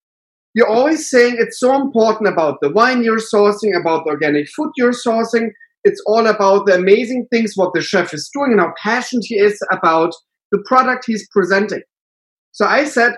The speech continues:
"So for me, um, there's nothing wrong to serve tap water in a restaurant, and it should be free, in my opinion." I know a lot of restaurants who actually serving tap water, and you have to pay money for that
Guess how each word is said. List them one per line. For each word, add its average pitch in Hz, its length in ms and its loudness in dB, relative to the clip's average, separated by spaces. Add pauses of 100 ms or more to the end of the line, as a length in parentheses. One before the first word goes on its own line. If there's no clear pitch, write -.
(260)
"So 247 180 2
for 254 180 -2
me, 262 480 0 (460)
um, 220 320 4 (420)
there's 247 220 2
nothing 285 320 2
wrong 254 240 0
to 226 120 -4
serve 185 340 0
tap 381 240 -4
water 175 260 2
in 156 60 0
a 160 60 2
restaurant, 190 400 0
and 160 120 0
it 160 40 -10
should - 180 0
be 175 80 -2
free, 359 480 0 (260)
in 190 120 2
my 160 140 4
opinion." 143 420 0
I 185 80 2
know 233 300 4
a 180 40 4
lot 196 140 6
of 220 80 -2
restaurants 202 440 0
who 196 80 4
actually 190 340 0
serving 190 420 -2
tap 220 240 -2
water, 175 400 2 (240)
and 202 100 6
you 202 60 8
have 196 100 2
to 156 80 -6
pay 185 140 0
money 196 320 2
for 139 200 -2
that 107 120 -10